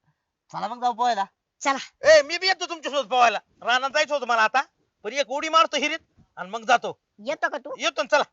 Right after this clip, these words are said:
Speaker 2: बरं, चालतंय, चला आपण काय करू, घरी जाऊ आणि टॉवेल घेऊन येऊ.
Speaker 3: चला,
Speaker 1: चालतंय,
Speaker 3: चला.
Speaker 1: चालतंय.
Speaker 2: चला, चला. हे,
Speaker 3: हा.
Speaker 2: हा, बंड्या,
Speaker 3: हा?
Speaker 2: कसं आहे पाणी?
Speaker 3: ए, नंबर एकच पाणी आहे.
Speaker 2: नंबर एक आहे का नाही?
Speaker 3: हो, भारी आहे.
Speaker 2: हा.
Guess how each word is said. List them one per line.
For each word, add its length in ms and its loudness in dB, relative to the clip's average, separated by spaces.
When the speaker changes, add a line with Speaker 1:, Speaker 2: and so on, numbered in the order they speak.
Speaker 2:
बरं, 140 -8
चालतंय, 320 0
चला 200 0
आपण 200 -2
काय 160 2
करू, 160 0
घरी 240 -2
जाऊ 140 2
आणि 180 -4
टॉवेल 360 -2
घेऊन 200 -10
येऊ. 200 -20
Speaker 3:
चला, 180 0
Speaker 1:
चालतंय, 420 -8
Speaker 3:
चला. 200 -8
Speaker 1:
चालतंय. 340 -14
Speaker 2:
चला, 80 -6
चला. 180 -10
हे, 120 0
Speaker 3:
हा. 40 -12
Speaker 2:
हा, 240 -2
बंड्या, 280 2
Speaker 3:
हा? 160 -4
Speaker 2:
कसं 360 -6
आहे 60 0
पाणी? 240 -6
Speaker 3:
ए, 180 -6
नंबर 340 -4
एकच 200 -4
पाणी 280 -2
आहे. 280 -2
Speaker 2:
नंबर 240 -8
एक 120 -6
आहे 100 -8
का 60 -6
नाही? 160 -12
Speaker 3:
हो, 180 -12
भारी 320 -4
आहे. 140 -10
Speaker 2:
हा. 300 -20